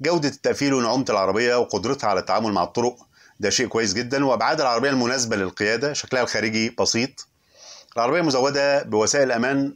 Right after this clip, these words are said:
آه، أفضل من باقي العربيات المتاحة في السوق المصري في نفس الفئة السعرية. هتلاقي فيها وسادة هوائية للسائق، أحزمة أمان ثلاثية التثبيت، نظام إيموبلايزر للحماية من السرقة، فراملها عادية لكن قوية جدًا، كراسي أمامية قابلة للتعديل في الارتفاع، وعجلة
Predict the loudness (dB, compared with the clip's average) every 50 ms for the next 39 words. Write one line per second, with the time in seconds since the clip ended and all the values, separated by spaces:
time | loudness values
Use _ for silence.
0 | _ -4 -2 0 2 2 0 0 0 -2 -2 0 0 0 2 2 2 2 2 2
1 | 0 0 -2 -2 -2 -4 -4 -4 -4 -4 -4 -2 -2 -2 -2 -2 0 0 0 0
2 | 0 -2 -4 -6 -6 -4 -4 -2 -4 -2 -2 0 0 0 0 0 0 0 0 0
3 | 0 -2 -2 -6 _ _ -8 -4 -2 0 0 0 2 2 2 2 0 0 0 0
4 | 2 2 4 4 4 4 2 2 2 0 2 2 2 2 0 -2 -4 -6 -6 -4
5 | -4 -2 -2 -2 -2 0 0 0 0 0 -2 -2 -2 0 0 0 0 -2 -4 -4
6 | -4 -4 -4 -2 -2 -2 -2 -2 -2 -6 -14 -20 -20 -20 -20 -10 _ -2 -2 0
7 | 0 0 2 0 2 2 0 0 0 2 0 0 0 0 -2 -2 -2 -2 -2 0
8 | -2 -2 -2 -2 -2 -2 0 0 2 2 2 0 0 0 0 0 2 2 2 2
9 | 2 2 2 0 0 0 0 2 2 2 0 0 -2 -2 0 0 0 0 -2 -4
10 | -6 -4 -2 0 0 2 2 0 0 -2 -2 -2 -4 -4 -4 -6 _ -2 0 0
11 | 2 2 2 2 2 2 2 2 0 0 -2 -2 0 0 0 0 0 -2 -2 -2
12 | -2 -2 -4 -4 -4 -4 -4 -4 -6 -6 -2 0 2 4 4 4 2 2 2 0
13 | -2